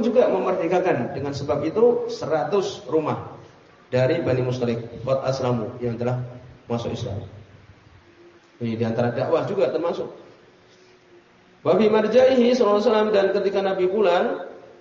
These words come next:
ya, qala al-Khabis Abdullah bin Abi Salul, maka berkata al-Khabis orang yang jelek. Siapa itu? Abdullah bin Ubay bin Salul, ya, Abdullah bin Ubay bin Salul. Ini ra'sul munafikin, pimpinannya orang munafikin.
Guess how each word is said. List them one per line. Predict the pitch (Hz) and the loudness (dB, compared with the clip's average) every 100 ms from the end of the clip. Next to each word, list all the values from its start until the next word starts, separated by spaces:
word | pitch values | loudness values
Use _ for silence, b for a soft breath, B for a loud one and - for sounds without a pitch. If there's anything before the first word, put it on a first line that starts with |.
| - | -6
ya, | 143 180 - | -2 0 0
qala | 202 226 214 | 0 2 0
al-Khabis | 214 202 240 240 - | 2 2 4 2 0
Abdullah | 185 185 208 208 | -4 0 0 2
bin | 202 170 | 0 0
Abi | 190 214 190 - | 0 0 -2 -4
Salul, | 185 226 240 196 - | -2 4 6 6 0
maka | 185 220 | -2 -2
berkata | 180 196 208 180 - | -2 -2 0 0 -2
al-Khabis | 147 180 180 170 | -4 -2 -2 0
orang | 180 180 | 0 0
yang | 160 | 0
jelek. | 165 131 - - | 0 0 -4 -4
Siapa | 190 190 | 0 0
itu? | - 151 - - - - - | 0 -4 -8 -14 -20 -16 -6
Abdullah | 180 156 180 180 | -4 0 0 2
bin | 180 | 0
Ubay | 185 220 202 | 0 2 2
bin | 180 | 2
Salul, | 180 208 190 180 | 2 2 4 4
ya, | - 127 120 | 2 -2 -2
Abdullah | 139 151 | -2 -2
bin | 143 131 | -2 0
Ubay | 120 | 0
bin | - 139 | 0 -2
Salul. | 139 135 117 - - - - b b b b 120 | -2 -2 -2 -4 -14 -20 -20 b b b b -2
Ini | 127 | 0
ra'sul | - - 151 143 | 2 2 0 0
munafikin, | 139 139 147 151 131 120 135 | 0 0 0 0 -2 -2 -4
pimpinannya | 135 135 143 | -4 -2 0
orang | 139 135 | 0 0
munafikin. | 135 139 123 107 | -2 -2 -2 -4